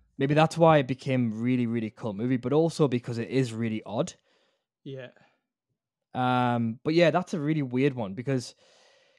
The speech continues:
Speaker 1: you're not overtly told what is actually going on. You're not told, "Oh, this rabbit is a hallucination.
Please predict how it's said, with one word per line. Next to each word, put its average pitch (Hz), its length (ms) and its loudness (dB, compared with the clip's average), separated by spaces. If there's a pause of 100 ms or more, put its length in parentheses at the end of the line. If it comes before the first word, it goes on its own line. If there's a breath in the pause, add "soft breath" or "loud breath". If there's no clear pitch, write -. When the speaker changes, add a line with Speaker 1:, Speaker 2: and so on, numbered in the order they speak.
Speaker 1:
you're 147 140 2
not - 200 2 (880)
overtly 131 560 0
told 123 540 -4
what 117 240 -6
is 120 100 -10
actually 117 320 -8
going 104 220 -8
on. 120 240 -6 (360)
You're 135 120 0
not 143 200 2
told, 123 440 -4
"Oh, 139 300 -2 (520)
this 135 300 -4
rabbit 113 320 -6
is 101 140 -14
a 110 80 -12
hallucination. 107 840 -14